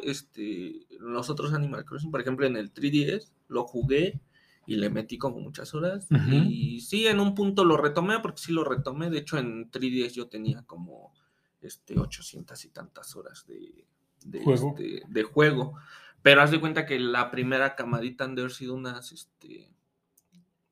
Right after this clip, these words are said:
Speaker 1: pues igual, unas ciento cincuenta, doscientas. Y, este, lo dejé, luego después de mucho tiempo lo retomé porque le metieron unas actualizaciones y eso, lo retomé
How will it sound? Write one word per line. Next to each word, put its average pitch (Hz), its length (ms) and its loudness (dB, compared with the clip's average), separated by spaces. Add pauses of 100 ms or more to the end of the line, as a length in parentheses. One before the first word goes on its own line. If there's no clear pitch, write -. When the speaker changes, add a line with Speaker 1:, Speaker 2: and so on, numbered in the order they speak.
(540)
Speaker 1:
pues 139 180 -12
igual, 233 340 -4
unas 220 240 -4
ciento 170 240 0
cincuenta, 160 580 0
doscientas. 143 800 -4 (520)
Y, 170 560 2
este, - 640 -10 (380)
lo 123 220 2
dejé, 131 380 2
luego 196 300 4
después 156 360 0
de 160 80 0
mucho 151 240 -4
tiempo 151 280 -4
lo 131 120 -2
retomé 131 420 2
porque - 240 -12
le 107 80 -2
metieron 113 360 -6
unas 113 260 -8
actualizaciones - 840 -10
y 156 40 -12
eso, 214 220 -10
lo 135 180 4
retomé 127 720 0